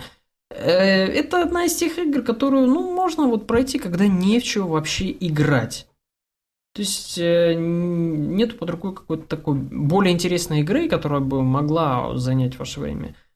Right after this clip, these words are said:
Ну, Castlevania Lord of Shadow — это вот такая вот необязательная вообще, необязательное ознакомление с этой игрой.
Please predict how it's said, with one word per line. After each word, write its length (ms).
Ну, 100
Castlevania 540
Lord 160
of 80
Shadow — 360
это 220
вот 140
такая 240
вот 200
необязательная 1000
вообще, 460
необязательное 560
ознакомление 520
с 80
этой 200
игрой. 280